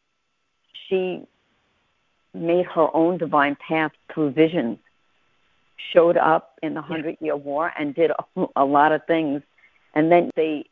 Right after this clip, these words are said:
Speaker 1: actually burned her at the stake for what she did, but in reality, and years later, they did release that, and now she is notably known in France.
Speaker 2: Wow.
Speaker 1: And there are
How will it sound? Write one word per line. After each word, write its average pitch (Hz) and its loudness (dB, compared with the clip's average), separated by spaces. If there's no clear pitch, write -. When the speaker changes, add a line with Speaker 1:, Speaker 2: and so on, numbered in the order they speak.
Speaker 1:
actually 165 -4
burned 165 0
her 185 2
at 151 0
the 147 -6
stake 175 2
for 160 2
what 143 0
she 147 -2
did, 156 4
but - 4
in 143 2
reality, 147 2
and 147 4
years 160 6
later, 156 -2
they 147 -4
did 165 0
release 143 -2
that, 123 2
and 143 4
now 143 4
she 160 0
is 135 0
notably 156 4
known 147 -2
in 151 2
France. 147 -4
Speaker 2:
Wow. - -6
Speaker 1:
And 160 6
there 156 10
are 143 0